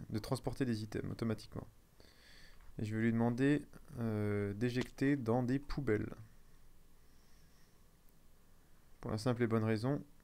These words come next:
que les items que je vais vouloir jeter. Donc, tac. Donc lui, il lui faut un filter, insérer.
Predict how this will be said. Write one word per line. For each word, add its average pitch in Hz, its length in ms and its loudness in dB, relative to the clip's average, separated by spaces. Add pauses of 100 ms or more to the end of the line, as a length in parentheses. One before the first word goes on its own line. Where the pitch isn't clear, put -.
(100)
que - 140 0
les 110 160 4
items 131 260 4
que 120 80 0
je 104 60 -2
vais 110 80 4
vouloir 117 340 0
jeter. 123 340 -4 (1600)
Donc, - 420 -12
tac. - 480 2 (1900)
Donc 113 180 -12
lui, 127 120 0
il 123 60 0
lui 110 100 0
faut - 180 0
un 117 100 4
filter, 127 600 0 (520)
insérer. 120 680 -2